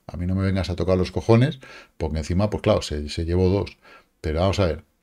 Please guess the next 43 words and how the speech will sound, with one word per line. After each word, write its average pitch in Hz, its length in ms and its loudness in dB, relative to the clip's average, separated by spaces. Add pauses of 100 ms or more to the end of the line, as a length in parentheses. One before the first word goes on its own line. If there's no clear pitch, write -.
(160)
eh, 82 300 -6
si - 200 -2
no 98 120 2
tienes 135 180 2
ni 135 100 4
puta 123 260 4
idea 87 240 4
lo 82 120 -2
que 85 120 -2
yo 120 160 6
hago, 87 180 6
lo 80 140 -2
que 87 100 -2
yo 117 120 6
digo, 87 220 2
lo 78 100 -2
que 85 100 0
yo 110 80 4
defiendo, 104 400 0
yo 92 120 2
lo 101 60 4
único 110 180 6
que 107 60 4
te 95 60 2
estoy 95 200 0
intentando 101 680 2
es 107 240 2
enseñar 104 640 4 (520)
a 120 140 6
que 110 140 8
tú 123 160 6
sobrevivas 120 880 6 (360)
cuando 110 380 10
vengan 113 320 8
todas 120 160 8
las 104 200 6
monedas 104 460 6
digitales, 120 500 6
como 98 240 4
tú 101 80 4
dices, 92 300 4
de 92 120 6
verdad, 90 420 6